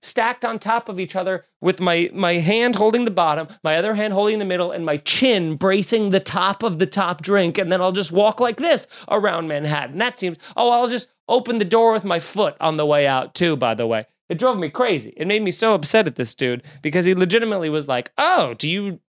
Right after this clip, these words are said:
you need a tray?" Like, it almost seemed like a, like a, like a,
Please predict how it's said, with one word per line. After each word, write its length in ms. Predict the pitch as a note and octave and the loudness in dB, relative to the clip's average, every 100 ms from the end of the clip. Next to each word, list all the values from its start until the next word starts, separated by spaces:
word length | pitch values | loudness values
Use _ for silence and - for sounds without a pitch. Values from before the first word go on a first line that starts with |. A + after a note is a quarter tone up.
| _ | _
you 180 | C3+ F#3+ | -8 -6
need 500 | C#3+ A2+ A#2+ F#3+ B3+ | -6 -6 -6 -4 -2
a 80 | D#4 | -4
tray?" 420 | - D4 D#4 E4 | -2 0 2 2
Like, 160 | - F3+ | 2 0
it 80 | G3+ | 0
almost 240 | A#3+ B3 | 0 0
seemed 200 | A#3+ A3+ | -2 0
like 200 | F#3+ D#3 | 0 2
a, 280 | D3+ C3+ A#2+ _ _ _ | 0 0 -4 _ _ _
like 180 | D#3+ C#3 | -2 0
a, 320 | B2+ A#2 A2+ | 0 0 -2
like 120 | - | -4
a, 260 | B2+ A#2 A2+ | -2 -2 -4